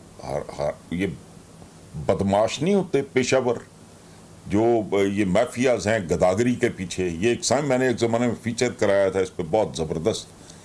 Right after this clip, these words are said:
ये माफियाज हैं बहुत खौफनाक, ये लोगों को माजूर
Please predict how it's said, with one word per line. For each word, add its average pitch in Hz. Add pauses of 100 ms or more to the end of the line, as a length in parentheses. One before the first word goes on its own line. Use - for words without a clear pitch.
(200)
ये 151
माफियाज 151
हैं 147
बहुत 131
खौफनाक, - (880)
ये 151
लोगों 131
को 135
माजूर 110